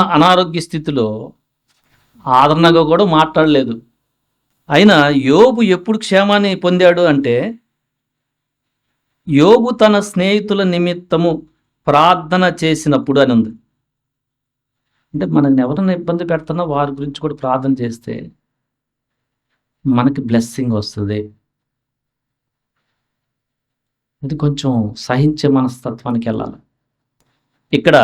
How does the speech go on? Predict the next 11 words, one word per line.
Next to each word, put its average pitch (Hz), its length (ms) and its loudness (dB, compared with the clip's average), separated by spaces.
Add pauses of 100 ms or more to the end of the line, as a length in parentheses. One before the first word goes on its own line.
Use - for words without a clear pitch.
(320)
యోబు 190 280 6 (120)
ఎప్పుడు 175 280 -2 (2250)
తన 165 100 4 (140)
క్షేమస్థితిని 185 800 0
పొందానంటే, 135 760 4 (920)
తన 143 140 4 (160)
స్నేహితుల 202 480 2 (100)
నిమిత్తం 175 400 0 (140)
ప్రార్థన 170 400 2 (200)
చేసినప్పుడు 175 600 0 (1500)
యోబు 196 360 4